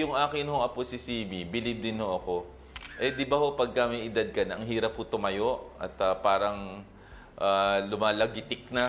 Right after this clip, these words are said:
sa amin ho sa probinsya, lumalagitik na. Yung anak, yung aking apong si Simi,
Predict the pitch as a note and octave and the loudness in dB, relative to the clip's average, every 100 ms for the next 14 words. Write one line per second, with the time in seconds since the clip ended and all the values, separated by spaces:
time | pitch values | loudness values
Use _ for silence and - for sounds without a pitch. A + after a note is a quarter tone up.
0 | A#2+ G#2 F#2+ G2+ G#2+ A2 G#2+ G#2 G#2 G2+ | 0 0 2 0 -2 -2 -2 0 2 2
1 | G2 G2 G2 G#2+ G2+ G2+ G2 A2 G2+ G2+ | 2 0 0 -4 -2 -4 0 0 2 2
2 | G2 G2+ G2+ G#2 G#2+ - A2 A2 - - | 2 2 -2 -6 -8 -8 -6 -6 -8 -20
3 | - - - E3 F#3 F3 E3+ D#3+ C#3+ D3+ | -20 -20 -6 -2 0 -2 -4 -2 0 0
4 | D3+ - C3+ D3+ C#3+ C#3+ D3+ C#3 A#2 - | -2 -8 -2 0 2 2 2 -2 -2 -2
5 | B2+ C3+ B2 B2+ A2+ G2+ F#2 F#2 | -4 -2 0 0 0 0 -2 -4